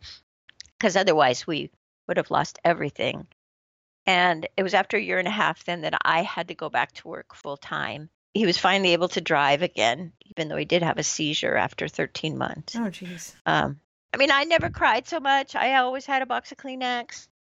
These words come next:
Speaker 1: It was really, really hard. And people didn't understand brain injury, and I can't blame them because I was learning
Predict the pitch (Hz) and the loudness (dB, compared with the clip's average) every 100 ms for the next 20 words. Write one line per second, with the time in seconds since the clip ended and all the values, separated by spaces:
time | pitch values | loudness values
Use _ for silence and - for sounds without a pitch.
0 | _ - 262 277 262 254 254 214 196 202 | _ -12 -6 -6 -6 -2 4 4 4 0
1 | - _ 226 180 170 165 180 - 147 - | -4 _ -4 0 2 4 2 2 4 4
2 | - - - - - - 180 175 - _ | 2 -2 -18 -12 -4 -2 -2 -6 -14 _
3 | 277 254 233 220 208 - _ 254 226 220 | 0 4 6 6 4 -2 _ 0 2 0
4 | 269 226 214 190 185 180 208 190 160 156 | 0 0 2 2 2 -2 -2 0 0 0
5 | - 190 175 151 165 170 170 151 175 - | 0 0 4 2 2 -4 -2 -4 -2 2
6 | 156 165 165 156 147 156 180 | 2 2 -2 -4 -4 -8 -10